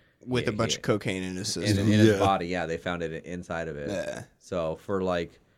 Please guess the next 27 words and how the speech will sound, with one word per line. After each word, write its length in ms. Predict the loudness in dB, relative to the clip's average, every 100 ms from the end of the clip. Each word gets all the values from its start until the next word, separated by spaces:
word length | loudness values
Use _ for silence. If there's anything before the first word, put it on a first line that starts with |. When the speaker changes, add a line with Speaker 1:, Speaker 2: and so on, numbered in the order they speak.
| _ _ _ _
Speaker 2:
who 160 | _ -4
knows, 380 | -2 -2 -6 -12
twenty 320 | -10 -6 -4
minutes, 400 | -4 -4 -4 -6
depending 300 | -8 -6 -4
on 80 | -4
how 180 | -2 -4
fat, 440 | -2 -2 -2 -2 -6
you 60 |
know, 100 | -10
till 180 | -6 -6
it's 100 | -4
heart 200 | -4 -4
exploded, 580 | -6 -12 -8 -6 -6 -6
I 140 | -8
imagine. 580 | -8 -10 -10 -8 -10 -10 -14 _ _ _ -12
Uh, 240 | -10 -10 -8
'cause 180 | -8 -6
you 100 | -6
eat 260 | -4 -4
a 60 | -4
kilo 420 | -6 -4 0 0
of 100 | 0
fucking 300 | -2 -4 -6
cocaine 680 | -6 -6 -2 -4 -4 -6 -12
or 240 | -8 -6 -4
even 460 | -4 -6 -8 -10